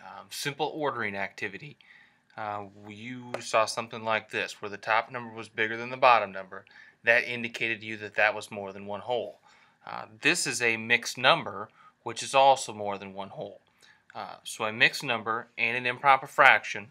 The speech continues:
are just ways to display something that's more than one whole. Uh, and I put my equal sign here because in a little bit we're gonna figure out why two and a half is the same as five halves. But think about the key parts to a mixed number when you take a look at it here.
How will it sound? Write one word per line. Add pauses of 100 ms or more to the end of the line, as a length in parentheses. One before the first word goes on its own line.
are
just
ways
to
display
something
that's
more
than
one
whole. (640)
Uh,
and
I
put
my
equal
sign
here
because
in
a
little
bit
we're
gonna
figure
out
why
two
and
a
half (440)
is
the
same
as (200)
five
halves. (400)
But
think
about
the
key
parts
to
a
mixed
number
when
you
take
a
look
at
it
here.